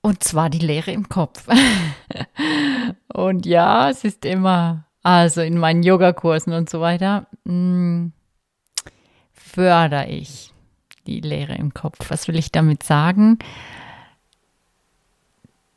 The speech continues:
Yoga und auch Reiki sind für mich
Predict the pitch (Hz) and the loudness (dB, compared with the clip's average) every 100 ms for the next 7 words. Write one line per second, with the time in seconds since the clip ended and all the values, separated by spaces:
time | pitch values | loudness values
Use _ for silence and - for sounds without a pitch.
0 | _ _ - - _ - 175 165 175 180 | _ _ -20 -20 _ -6 -2 2 2 2
1 | 180 185 175 180 175 - 190 170 - 147 | 2 4 6 4 2 0 -2 0 -2 -4
2 | - 151 160 170 175 - - 190 202 220 | -6 -4 0 0 -2 -6 -4 -2 0 2
3 | 240 269 - - 196 - 185 165 165 180 | 2 0 -2 0 -2 0 2 4 4 4
4 | 214 - - - - - | 2 -4 -10 -14 -18 -20